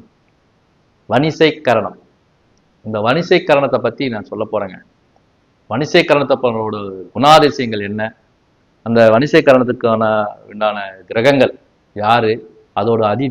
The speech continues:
தேவதை யாரு, இதை நீங்க முக்கியமா எல்லாரும் தெரிஞ்சுக்கணும். எல்லோர ஜாதகத்திலையும்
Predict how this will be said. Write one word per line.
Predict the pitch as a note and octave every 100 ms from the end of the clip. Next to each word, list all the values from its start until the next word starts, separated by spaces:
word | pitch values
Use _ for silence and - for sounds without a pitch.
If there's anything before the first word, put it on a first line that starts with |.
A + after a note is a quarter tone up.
| A#2
தேவதை | B2+ A#2+ F#2+
யாரு, | F#2 F#2+ - _ _ _ _ _ C3+
இதை | C#3
நீங்க | B2 A2+ A2
முக்கியமா | A2 - D3 C#3+
எல்லாரும் | B2 A2+ A#2+ A2+
தெரிஞ்சுக்கணும். | G#2 G2 - B2 G2+
எல்லோர | A#2+ D#3 D#3+ D3
ஜாதகத்திலையும் | B2+ C3 C#3 C3+ B2+ B2 B2+ A2+